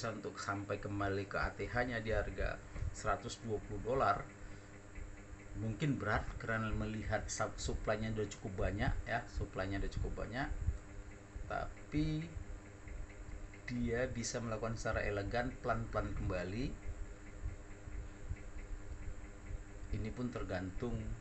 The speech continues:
kepercayaan yang menghold Terra, yang menghold Luna, ya, menghold Luna.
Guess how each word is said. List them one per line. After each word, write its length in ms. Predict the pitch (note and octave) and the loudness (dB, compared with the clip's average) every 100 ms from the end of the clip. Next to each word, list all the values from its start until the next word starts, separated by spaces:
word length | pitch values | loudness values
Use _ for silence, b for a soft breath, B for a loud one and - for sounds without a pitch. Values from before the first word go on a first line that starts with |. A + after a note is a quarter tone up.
| - - - - | -4 -4 -4 -4
kepercayaan 840 | - - - - F2+ F2+ F2+ F#2+ G2 G2 - - - - - G#2+ | -4 -4 -4 -2 0 2 2 4 2 0 -2 -2 -2 -2 -2 0
yang 160 | G2 F#2 | 0 0
menghold 500 | F2 F2 - G2+ G2 - - - - - | -2 -4 0 0 2 0 -2 0 0 0
Terra, 400 | - F2+ F2 D#2+ D2 - - - - - - - - - | -2 -2 -2 -2 -4 -6 -10 -8 -6 -6 -8 -12 -10 -2
yang 160 | G2 F#2 | 0 0
menghold 480 | F#2 F#2 - G#2 - - G#2+ | 0 -2 0 2 2 -2 -6
Luna, 400 | G2+ G2 F2+ E2 - - - - | -2 -2 -2 -4 -8 -10 -4 -2
ya, 100 | F2 - - - | -2 -4 -6 -6
menghold 380 | E2+ D#2 F2+ - | -6 -2 -2 -2
Luna. 320 | F#2 F2 E2+ | -6 -6 -6